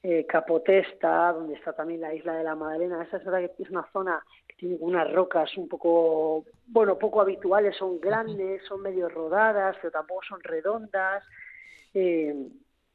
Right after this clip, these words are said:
en Capotesta, eh, hay algunas,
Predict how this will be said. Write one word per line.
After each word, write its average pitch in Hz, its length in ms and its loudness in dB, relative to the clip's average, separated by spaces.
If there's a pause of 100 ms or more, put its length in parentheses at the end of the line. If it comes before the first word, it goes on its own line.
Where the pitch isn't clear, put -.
(120)
en 180 120 -4
Capotesta, 175 960 0
eh, 160 720 0 (260)
hay 175 160 4
algunas, 170 480 4